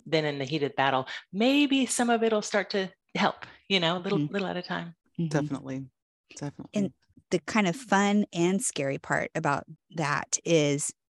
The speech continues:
Speaker 3: you know, we start practicing these things a little, little at a time, and we're gaining knowledge, and that knowledge is power. And I think back to, uh, those last few months with number two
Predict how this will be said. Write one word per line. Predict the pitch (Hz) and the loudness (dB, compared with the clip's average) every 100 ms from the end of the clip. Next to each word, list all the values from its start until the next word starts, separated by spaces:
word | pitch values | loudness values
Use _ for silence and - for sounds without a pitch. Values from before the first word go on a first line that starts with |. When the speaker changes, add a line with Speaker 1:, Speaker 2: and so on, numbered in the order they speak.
| _ | _
Speaker 3:
you | 170 | -4
know, | 165 | 0
we | 160 | 0
start | - 147 | 2 0
practicing | - 160 175 175 - 160 151 151 - | 0 -4 -2 -6 -2 0 0 -2 -2
these | 160 151 - | 0 0 2
things | 156 151 151 | 2 2 2
a | 151 | 2
little, | 165 165 151 - _ _ _ _ _ _ _ | 4 4 2 -4 _ _ _ _ _ _ _
little | 185 185 175 | 0 2 4
at | 160 | 2
a | 156 | 0
time, | - 160 156 165 214 - _ - _ _ | -2 0 2 2 -2 -6 _ -20 _ _
and | 170 160 151 151 147 156 | -2 0 2 0 -2 -4
we're | 160 | -2
gaining | 156 156 160 165 | 0 0 2 2
knowledge, | 147 143 170 185 190 - | 2 2 0 -2 -4 -4
and | 156 143 147 147 - | -2 -2 -2 -8 -4
that | - 147 | -2 2
knowledge | 156 151 160 156 | 4 4 2 0
is | 147 - | -4 -2
power. | 143 147 165 202 226 - - - _ | 0 2 2 0 -2 -8 -20 -20 _
And | - 165 | 0 4
I | 151 - | 2 2
think | 170 156 | -2 0
back | 160 156 156 - 175 | 2 2 0 -2 0
to, | 156 151 151 147 _ _ _ _ _ _ | 2 4 2 0 _ _ _ _ _ _
uh, | 160 139 - | -8 -8 -2
those | 160 156 | -2 2
last | 151 165 - | 0 0 0
few | 165 | 2
months | 156 151 - | 4 2 0
with | 156 | -2
number | 160 147 151 | 0 2 0
two | 147 - 147 170 202 | -2 -2 0 0 0